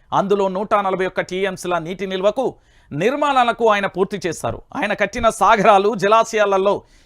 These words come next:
ఈ రోజు రేవంత్ ప్రభుత్వం ఎనభై పాయింట్ రెండు ఒకటి టీఎంసీల నీటి నిల్వను చేసి ఉంచింది. ఇది నిజం. మరిక-, మరిక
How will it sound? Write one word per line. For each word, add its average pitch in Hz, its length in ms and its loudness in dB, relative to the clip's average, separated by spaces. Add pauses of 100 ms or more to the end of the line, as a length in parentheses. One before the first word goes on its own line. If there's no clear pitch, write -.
ఈ 180 140 -2
రోజు 208 240 0
రేవంత్ 202 420 0
ప్రభుత్వం 190 360 -2
ఎనభై 226 400 -4
పాయింట్ 220 360 0
రెండు 208 240 -2
ఒకటి 202 300 -4
టీఎంసీల 185 520 -6
నీటి 196 300 -8
నిల్వను 202 420 -2 (400)
చేసి 190 260 -4
ఉంచింది. 165 540 -8 (260)
ఇది 175 220 -6
నిజం. 135 400 -2 (960)
మరిక-, 185 480 2 (120)
మరిక 202 320 2